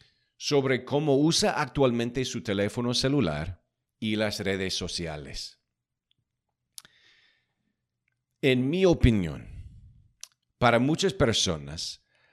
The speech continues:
la adicción más fuerte y dañina que tienen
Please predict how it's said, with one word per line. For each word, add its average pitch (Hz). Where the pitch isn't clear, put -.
la 98
adicción 104
más 156
fuerte 92
y 117
dañina 104
que 95
tienen 95